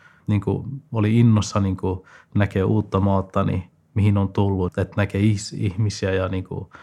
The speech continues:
että halusi lisää tietää tästä, tästä, missä onkin. Mut sitten niinku se huono puoli oli se, että niinku ei tuntenut ketään ihmisiä, kun en osannut tai en tiennyt, miten niinku lähtisi niinku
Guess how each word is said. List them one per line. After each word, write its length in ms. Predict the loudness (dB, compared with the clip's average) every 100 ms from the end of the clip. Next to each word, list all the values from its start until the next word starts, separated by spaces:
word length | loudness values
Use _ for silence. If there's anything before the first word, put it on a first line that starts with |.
| -20 -6
että 200 | -6 -4
halusi 320 | 0 0 2 2
lisää 320 | 2 2 0
tietää 520 | 2 2 2 -2 -6
tästä, 440 | -4 -8 -8 -10 -10 -6
tästä, 300 | -6 -4 -4
missä 460 | -4 -4 -6 -6 -8 -2
onkin. 460 | 0 0 -2 -8 -8 _ _ -20 -18 -2
Mut 140 | -2
sitten 280 | -2 0 2
niinku 200 | 2 0
se 160 | 0 4
huono 400 | 6 6 4 2
puoli 340 | 2 2 2
oli 180 | 2 0
se, 320 | 0 0 2
että 260 | -2 -2 -2
niinku 460 | -2 -4 -6 -6 _ -20 -14 0
ei 140 | 0
tuntenut 500 | 4 2 4 2 2
ketään 400 | 0 0 2 0
ihmisiä, 640 | 0 0 -2 -2 -4 -2 -4 0
kun 120 | 2
en 80 | 4
osannut 460 | 2 2 0 0 -8 _ _ _
tai 220 | 0 2 4
en 180 | 2
tiennyt, 320 | 4 4 4 2
miten 360 | 2 2 2
niinku 240 | 0 2 2
lähtisi 400 | 2 0 -4 -2
niinku 480 | -4 -2 -4 -6